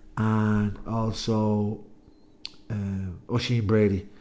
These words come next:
So they try and substitute those players off, but then just before they do get the second yellow and a red, it's absolute crazy how that's allowed on that way and not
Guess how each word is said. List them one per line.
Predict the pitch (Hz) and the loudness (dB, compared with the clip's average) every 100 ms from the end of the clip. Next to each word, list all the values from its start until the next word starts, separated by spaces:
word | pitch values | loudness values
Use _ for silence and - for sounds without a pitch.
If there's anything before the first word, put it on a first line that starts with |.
| - - - | -20 -16 -6
So | - 117 | 0 2
they | |
try | - 147 | 6 6
and | 127 | 8
substitute | 143 127 - 120 | 6 6 6 6
those | 120 110 | 6 6
players | - 117 107 101 | 6 6 8 6
off, | 107 107 104 - - | 4 2 0 -6 -10
but | 110 | -8
then | 107 92 76 - - - - - - - - - - - - | -6 -8 -14 -18 -20 -18 -16 -16 -18 -20 -20 -20 -20 -20 -12
just | - 127 - - - - | -8 -6 -6 -8 -8 -4
before | 110 127 123 | 0 6 6
they | 110 | 8
do | 123 120 | 8 10
get | 113 | 6
the | - | 4
second | 120 110 107 | 2 4 4
yellow | 110 110 | 6 6
and | 101 | 4
a | 104 | 2
red, | 104 98 | 0 -2
it's | - - - | -8 -14 -2
absolute | 123 123 - - | -2 0 -4 -4
crazy | 110 107 104 104 | 0 2 2 2
how | 107 | 0
that's | 101 104 | -2 -4
allowed | 107 107 98 | -6 -6 -8
on | 90 98 | -8 -8
that | 87 | -2
way | 101 104 | 0 0
and | 107 | -2
not | 110 | -4